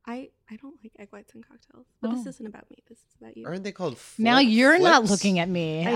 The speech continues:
Speaker 2: I'm
Speaker 1: know.
Speaker 2: not, this is like,
Speaker 1: No, this is,
Speaker 2: I'm
Speaker 1: like,
Speaker 2: not making
Speaker 1: my,
Speaker 2: friends here.
Speaker 1: my
Speaker 2: Did you say
Speaker 1: personal
Speaker 2: farts?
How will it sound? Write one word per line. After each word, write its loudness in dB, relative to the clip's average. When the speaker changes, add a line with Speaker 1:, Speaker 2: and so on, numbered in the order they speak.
Speaker 2:
I'm 6
Speaker 1:
know. 8
Speaker 2:
not, 4
this 0
is -2
like, 2
Speaker 1:
No, 4
this -2
is, -6
Speaker 2:
I'm 4
Speaker 1:
like, 6
Speaker 2:
not 8
making 6
Speaker 1:
my, 6
Speaker 2:
friends 4
here. -4
Speaker 1:
my -4
Speaker 2:
Did -6
you -4
say -2
Speaker 1:
personal -8
Speaker 2:
farts? -6